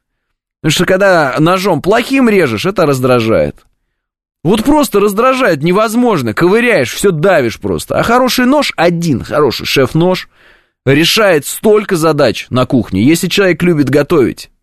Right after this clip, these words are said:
например, или хочет научиться, вот это подарок. «Ножи не дарят!» Да почему? Что за чепуха вообще? Чем вы живете? Что за, э, мысли из, из ниоткуда вообще? Ножи не дарят.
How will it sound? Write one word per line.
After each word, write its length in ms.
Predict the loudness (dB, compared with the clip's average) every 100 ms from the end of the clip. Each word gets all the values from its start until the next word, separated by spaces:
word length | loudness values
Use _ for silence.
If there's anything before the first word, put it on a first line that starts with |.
| _ _ _ _
например, 560 | -2 0 2 2 0 -2
или 160 | 0 2
хочет 360 | 2 0 0
научиться, 540 | -2 0 0 -4 -6 -10
вот 260 | -4 -2
это 140 | -2 -2
подарок. 560 | -2 0 0 -2 -8 _ _ _ _ _ _ _ _ -14 -10 -10 -4
«Ножи 600 | 0 0 0 0 2 2
не 140 | 0 -2
дарят!» 720 | 0 2 4 4 0 -4 -8 -20 _ _ _ _ _ -6
Да 140 | -2 0
почему? 580 | 0 0 0 2 2
Что 220 | 0 0 -2
за 100 | 0
чепуха 580 | -2 0 0 0 0
вообще? 460 | 2 0 0 0 -2 -8 -20 _
Чем 240 | -2 0 2
вы 80 |
живете? 460 | 0 2 2 0 -4
Что 180 | -2 0
за, 380 | 2 2 2 2
э, 440 | 2 2 0 -2 -6 -8 -8 -8 0
мысли 440 | 2 2 0 2
из, 420 | 2 2 2 0
из 240 | 0 0 2
ниоткуда 560 | 2 0 -2 -2 0
вообще? 380 | 2 0 -2 -4
Ножи 320 | 0 2 2
не 100 | 0
дарят. 400 | 0 2 2 0